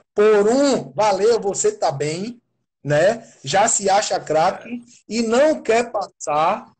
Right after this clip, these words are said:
e não quer passar, né? Pela, às vezes, pela, pelo, pelo deserto, pelo não, às vezes não quer passar,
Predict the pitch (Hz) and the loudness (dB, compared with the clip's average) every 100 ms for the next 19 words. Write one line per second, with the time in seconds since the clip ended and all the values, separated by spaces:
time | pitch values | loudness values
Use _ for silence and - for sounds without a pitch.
0 | _ 190 185 180 202 254 240 - 190 196 | _ -10 -8 -2 0 0 -4 -2 0 0
1 | 170 139 - 117 113 139 147 _ _ _ | -4 -6 -6 -10 -8 -10 -14 _ _ _
2 | 120 123 139 147 - _ _ _ 147 151 | -10 -4 -2 -4 -10 _ _ _ -4 -2
3 | 165 175 180 170 156 143 139 131 123 117 | 0 0 0 0 0 0 -2 -4 -8 -16
4 | 107 98 90 _ _ _ _ _ _ 151 | -20 -20 -20 _ _ _ _ _ _ -4
5 | 143 143 165 175 - 160 165 165 156 147 | -4 -4 -6 -8 -10 -6 -2 -2 -2 -2
6 | 135 131 117 104 95 - _ _ _ _ | -2 -2 -6 -10 -18 -20 _ _ _ _
7 | _ - 175 202 180 - 180 214 214 - | _ -2 0 2 0 -4 -2 0 0 -6
8 | _ _ 143 175 139 160 190 185 190 180 | _ _ -2 0 0 2 2 0 -10 -16
9 | _ - 185 180 156 156 180 190 190 190 | _ -4 -2 0 -2 0 2 2 0 -6
10 | _ _ 156 147 185 170 165 190 226 226 | _ _ -4 -2 -2 -4 -4 -2 -2 -2
11 | 180 180 175 151 - 151 151 143 - | -2 -2 0 -4 -2 0 0 -2 -6